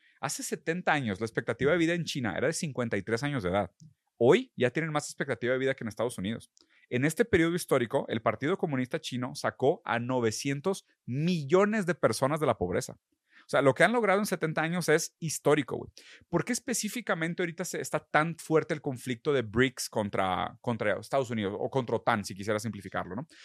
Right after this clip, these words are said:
Que realmente la otan nada más es que el brazo armado del capitalismo anglo, del capitalismo anglosajón. Y brics se presenta como esta alternativa de, oye, ustedes llegaron a la conclusión solitos, por mensos,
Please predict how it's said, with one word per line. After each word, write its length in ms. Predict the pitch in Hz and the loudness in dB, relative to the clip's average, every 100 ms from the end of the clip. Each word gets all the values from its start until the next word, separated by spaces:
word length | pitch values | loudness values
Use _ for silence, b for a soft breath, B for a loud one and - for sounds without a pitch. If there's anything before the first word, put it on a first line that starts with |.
| B | B
Que 100 | - | 2
realmente 380 | 190 190 190 208 | 4 4 2 4
la 60 | |
otan 240 | 156 165 147 | 4 4 4
nada 140 | 147 | 2
más 200 | 139 135 | 2 0
es 120 | 139 | 0
que 60 | - | 0
el 80 | 131 | 2
brazo 260 | 110 - | 2 2
armado 400 | 135 117 120 120 131 | 2 4 6 6 6
del 120 | 120 | 4
capitalismo 580 | 107 101 98 101 113 110 | 0 -2 -2 0 2 2
anglo, 280 | 92 82 - | 0 -6 -8
del 240 | 98 101 | -6 -6
capitalismo 460 | - 101 107 101 113 | -6 -6 -4 -4 -4
anglosajón. 460 | 110 98 92 90 - B B | -6 -8 -10 -12 -16 B B
Y 140 | - 175 | -2 0
brics 500 | 135 185 202 - 147 | 4 4 4 -4 -4
se 120 | 185 | -2
presenta 340 | 180 165 156 | -2 -2 -2
como 160 | 180 151 | -2 0
esta 140 | 151 | 0
alternativa 580 | 156 170 160 - 151 165 | 0 0 0 0 2 4
de, 200 | 151 165 | 4 4
oye, 400 | 170 160 131 85 _ _ _ _ _ _ _ _ _ - | 4 4 4 0 _ _ _ _ _ _ _ _ _ -6
ustedes 680 | 147 - 208 160 113 - _ - - | -4 0 4 4 4 -2 _ -20 -6
llegaron 340 | 113 117 139 | 2 4 4
a 40 | 147 | 2
la 80 | 123 | 0
conclusión 480 | 120 110 110 131 104 | 0 -2 2 2 2
solitos, 460 | 107 131 - 87 | 0 0 0 -6
por 180 | - 98 | -4 0
mensos, 480 | 117 127 107 90 | 2 2 -2 -6